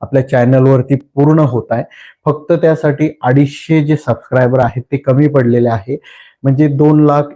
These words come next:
एकोणपन्नास हजार सातशे पन्नास आपले जे आहेत ते कम्प्लीट झालेले आहेत. फक्त अडीचशे जे आहेत ते बाकी आहेत.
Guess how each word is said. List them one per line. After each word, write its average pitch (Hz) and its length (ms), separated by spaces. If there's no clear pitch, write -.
एकोणपन्नास 139 840
हजार 123 280
सातशे 127 440
पन्नास 131 580
आपले 131 300
जे 135 120
आहेत 123 260
ते 135 60
कम्प्लीट 123 420
झालेले 120 420
आहेत. 107 260
फक्त - 300
अडीचशे 151 440
जे 156 120
आहेत 139 320
ते 143 40
बाकी 127 400
आहेत. 123 240